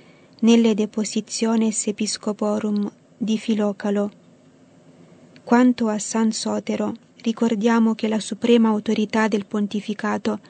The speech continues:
non servì che a dare un nuovo lustro alla sua eminente virtù e a far risplendere l'immensa sua carità, che fu sempre il suo carattere di distinzione.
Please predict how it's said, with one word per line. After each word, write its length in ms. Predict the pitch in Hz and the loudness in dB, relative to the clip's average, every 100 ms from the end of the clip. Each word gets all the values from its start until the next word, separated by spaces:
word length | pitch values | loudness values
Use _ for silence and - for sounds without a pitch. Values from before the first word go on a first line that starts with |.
| - _ _ - - | -20 _ _ -8 4
non 160 | 240 240 | 6 6
servì 480 | - 220 208 233 | 4 -2 0 -2
che 160 | - 214 | -2 -6
a 80 | 214 | -4
dare 360 | 190 226 220 | -2 0 0
un 100 | 214 | 0
nuovo 320 | 208 226 220 214 | 2 2 2 0
lustro 480 | 214 214 - 214 | -2 -6 -8 -4
alla 200 | 208 208 | -2 -4
sua 280 | 208 - 226 | -6 -4 -2
eminente 560 | 214 208 214 220 214 214 | 0 0 0 0 -2 -2
virtù 420 | 208 202 - 208 202 - - - - - | -4 -6 -6 -6 -6 -14 -20 -20 -20 -2
e 80 | 220 | -2
a 60 | |
far 220 | - 233 | 2 2
risplendere 760 | 226 220 - 220 226 220 220 214 | 2 0 -4 -2 2 2 0 -2
l'immensa 600 | 208 202 220 226 220 214 | -2 0 0 0 0 -4
sua 240 | - 220 | -4 -6
carità, 520 | 208 208 208 202 208 202 _ - - _ | -4 -4 -4 -4 -6 -6 _ -20 -20 _
che 120 | - | -4
fu 160 | 220 233 | -2 -2
sempre 520 | - 233 233 226 214 | -2 -2 -2 -2 -4
il 100 | 208 | -6
suo 240 | - 226 | -6 -6
carattere 600 | 226 214 214 226 - 214 202 | -4 -4 -6 -6 -6 -6 -4
di 100 | 208 | -4
distinzione. 1000 | 208 - 214 208 202 - 208 202 202 | -6 -6 -4 -4 -4 -4 -4 -2 -4